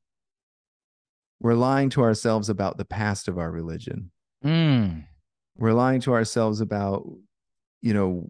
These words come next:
Speaker 1: what's being said at the pulpit right now, currently. And we're
Speaker 2: Mm.
Speaker 1: lying to ourselves about what the scriptures say.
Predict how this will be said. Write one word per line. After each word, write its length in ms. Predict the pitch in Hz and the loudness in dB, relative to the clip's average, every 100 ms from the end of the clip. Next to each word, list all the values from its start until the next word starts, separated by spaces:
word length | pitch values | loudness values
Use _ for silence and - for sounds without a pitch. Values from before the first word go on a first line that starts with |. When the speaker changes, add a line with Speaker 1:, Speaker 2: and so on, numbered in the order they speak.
| 92 - _ _ _ | -14 -20 _ _ _
Speaker 1:
what's 340 | 110 123 - - | -2 0 -2 -8
being 340 | 113 113 107 | -2 0 0
said 260 | 101 110 107 | -2 -2 -2
at 100 | 85 | -4
the 80 | 87 | -8
pulpit 440 | - 104 104 - _ _ - | -6 -4 -4 -6 _ _ -12
right 260 | 95 123 - | -8 -8 -8
now, 540 | 85 101 113 85 85 - | -4 0 0 -2 -8 -8
currently. 680 | - 143 110 - 85 - - | 0 0 0 -4 -10 -8 0
And 160 | 123 | 4
we're 80 | 139 | 4
Speaker 2:
Mm. 40 | |
Speaker 1:
lying 240 | 151 180 202 | 2 0 0
to 80 | 190 | -2
ourselves 360 | 175 - 180 | -2 -2 -4
about 240 | 175 165 - | -2 -4 -4
what 160 | 170 | -6
the 80 | 170 | -6
scriptures 720 | - - 214 214 - 135 90 | -6 -6 -6 -6 -4 -4 -4
say. 400 | - 87 76 101 | -4 -6 -6 -10